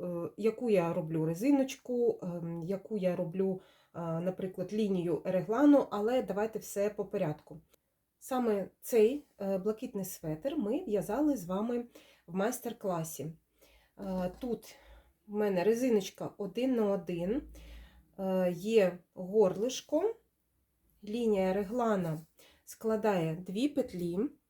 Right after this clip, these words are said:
ось вона. Рукавчик,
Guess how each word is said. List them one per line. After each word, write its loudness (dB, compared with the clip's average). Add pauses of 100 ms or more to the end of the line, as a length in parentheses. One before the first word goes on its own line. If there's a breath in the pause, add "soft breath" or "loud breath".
(580)
ось -12
вона. 0 (1900 loud breath)
Рукавчик, 0